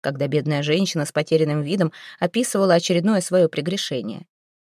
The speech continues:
Мои спутники играли судебную коллегию, которая рассматривала, достоин человек попасть в рай или нет. Выслушав речь умершей или умершего, если нам попадался мужчина,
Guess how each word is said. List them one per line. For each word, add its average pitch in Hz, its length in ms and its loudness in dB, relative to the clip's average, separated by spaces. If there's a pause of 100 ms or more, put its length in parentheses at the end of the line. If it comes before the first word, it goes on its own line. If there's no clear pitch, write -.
Мои 220 160 2
спутники 262 500 2
играли 226 300 4
судебную 170 520 2
коллегию, 160 560 0 (280)
которая 156 340 4
рассматривала, 147 720 0
достоин 294 500 -2
человек 262 460 2
попасть 240 400 0
в 202 80 0
рай 226 380 0 (180)
или 285 200 2
нет. 147 380 -4 (500)
Выслушав 165 540 0
речь 151 260 0
умершей 226 540 2
или 208 240 0
умершего, 202 540 2
если 180 320 0
нам 170 180 2
попадался 160 500 0
мужчина, 165 520 -2